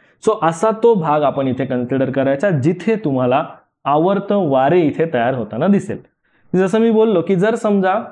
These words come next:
सेंटरला तुम्ही म्हणतायत की सर लो प्रेशर बेल्ट आहे, बरोबर? मग सेंटरला लो प्रेशर बेल्ट,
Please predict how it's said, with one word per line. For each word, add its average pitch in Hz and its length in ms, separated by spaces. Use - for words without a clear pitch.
सेंटरला 185 480
तुम्ही 202 220
म्हणतायत 160 360
की 175 80
सर 170 140
लो 170 220
प्रेशर 151 380
बेल्ट 123 280
आहे, 120 200
बरोबर? 156 240
मग 151 80
सेंटरला 160 420
लो 175 180
प्रेशर 175 340
बेल्ट, 190 260